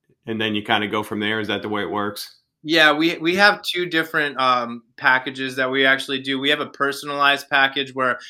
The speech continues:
Speaker 2: you get three meetings with our medical director and head psychiatrist, Doctor Andrew Ferber. Doctor Ferber's been a psychiatrist for over sixty years, a meditator for over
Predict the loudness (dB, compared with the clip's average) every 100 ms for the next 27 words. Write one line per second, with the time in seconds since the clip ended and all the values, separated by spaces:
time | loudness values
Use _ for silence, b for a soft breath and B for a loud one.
0 | B -8 -4 -4 -2 -2 -4 -6 -4 -2
1 | -2 -2 -2 -4 -6 0 2 2 2 0
2 | 0 -2 -6 0 0 0 -2 -4 -4 -8
3 | -6 -6 -4 -2 -2 2 2 0 -4 -8
4 | 0 0 0 -4 -6 -6 -6 -10 -2 0
5 | 2 0 0 B B _ -2 -2 -4 -6
6 | -4 -4 -8 -10 -6 -6 -2 -2 -2 -6
7 | -8 -10 -2 -2 -2 -8 -10 -12 -6 -4
8 | -4 -6 -12 -16 -4 -4 -4 -4 -4 -4
9 | -6 -6 -6 -8